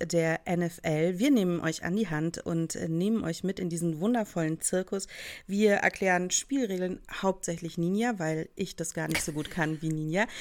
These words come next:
Ich bin die Frau für den Gossip, für wer küsst wen und warum und überhaupt auch nicht mehr.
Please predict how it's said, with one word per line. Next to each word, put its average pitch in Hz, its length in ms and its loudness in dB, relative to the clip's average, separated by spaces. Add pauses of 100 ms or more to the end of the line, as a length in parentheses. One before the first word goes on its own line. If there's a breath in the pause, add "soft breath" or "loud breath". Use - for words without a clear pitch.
(160 loud breath)
Ich - 180 2
bin 277 140 4
die 262 80 4
Frau 185 300 2
für 175 500 2 (100)
den 165 240 0
Gossip, 196 540 -2
für 175 420 4
wer 196 300 4
küsst - 380 -4
wen 208 200 2
und 170 200 -2
warum 170 320 0
und 170 240 -4
überhaupt 170 420 -2
auch - 140 -4
nicht - 360 -2
mehr. 294 200 2